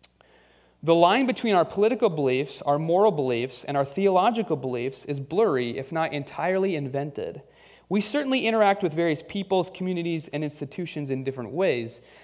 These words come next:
but none of our beliefs in these categories are ever content to stay in the boxes we've prescribed for them.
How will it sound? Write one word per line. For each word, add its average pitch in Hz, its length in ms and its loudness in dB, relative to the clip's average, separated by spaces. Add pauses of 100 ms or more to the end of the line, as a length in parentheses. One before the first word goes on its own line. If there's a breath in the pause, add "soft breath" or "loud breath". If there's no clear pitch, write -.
(160 loud breath)
but 147 160 2
none 185 240 2
of 269 100 4
our 240 120 8
beliefs 147 440 2
in 156 60 -4
these 135 160 -4
categories 127 580 0
are 127 140 4
ever 151 280 2
content 160 540 -8
to - 80 -8
stay 175 380 -4
in 233 80 0
the 214 80 2
boxes 127 480 -2
we've 131 200 -6
prescribed 160 500 0
for 151 100 -4
them. 104 260 -8